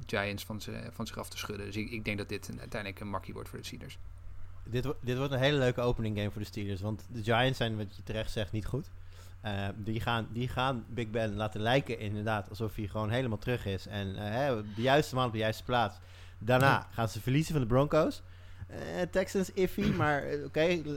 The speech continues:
Speaker 2: die geef ik ze. Daarna verliezen van de Titans, verliezen van de Eagles, verliezen van de Browns, verliezen van de Ravens, verliezen van de Cowboys. En dan staan de Ba-, en, en dan staan de Bengals op, op bezoek. Nou, ik ben heel benieuwd of Big Ben tegen die tijd nog steeds de starter is. Maar, ehm, dit, dit, deze game tegen de Giants zou wel eens een enorme zand in de ogen game kunnen worden als het gaat om de, de, de capabilities van de Steelers.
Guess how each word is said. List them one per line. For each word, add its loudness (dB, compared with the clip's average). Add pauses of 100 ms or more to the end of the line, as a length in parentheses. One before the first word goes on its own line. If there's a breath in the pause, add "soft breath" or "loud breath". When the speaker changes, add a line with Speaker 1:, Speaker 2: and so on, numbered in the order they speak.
Speaker 2:
die 0
geef 4
ik -6
ze. 0
Daarna 4
verliezen 2
van 0
de 0
Titans, 4
verliezen -2
van 2
de 0
Eagles, 2
verliezen 0
van 2
de 2
Browns, 6
verliezen 0
van 2
de 4
Ravens, 6
verliezen 0
van -4
de -10
Cowboys. 6 (460 loud breath)
En 0
dan 8
staan 8
de 6
Ba-, 10
en, 0
en 4
dan 6
staan 4
de 2
Bengals 4
op, 0
op 0
bezoek. 0
Nou, 0
ik 2
ben 2
heel 6
benieuwd 4
of -6
Big 0
Ben 2
tegen -4
die -2
tijd 4
nog -2
steeds 2
de -6
starter 0
is. -4
Maar, 4
ehm, 6 (400 loud breath)
dit, -2
dit, -2
deze 8
game 6
tegen 2
de 4
Giants 6
zou 4
wel 4
eens 0
een -2
enorme 4
zand 4
in 6
de 4
ogen 4
game 4
kunnen 2
worden 6
als 0
het -6
gaat 10
om 4
de, 4
de, 2
de -2
capabilities 4
van 0
de 2
Steelers. 0